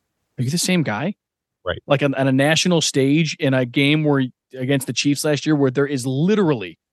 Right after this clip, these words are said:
Speaker 1: no room for error. Like, you cannot make a single mistake, you're gonna lose.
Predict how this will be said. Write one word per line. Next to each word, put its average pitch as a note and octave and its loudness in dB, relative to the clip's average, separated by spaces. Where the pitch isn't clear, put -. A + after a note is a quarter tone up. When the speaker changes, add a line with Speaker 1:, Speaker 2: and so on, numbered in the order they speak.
Speaker 1:
no G3+ 4
room F#3+ 2
for G3+ 2
error. E3 4
Like, D3 2
you F3+ 2
cannot F3+ 2
make F3 2
a E3 6
single E3+ -2
mistake, D#3 0
you're D3+ 2
gonna D3 0
lose. D3 0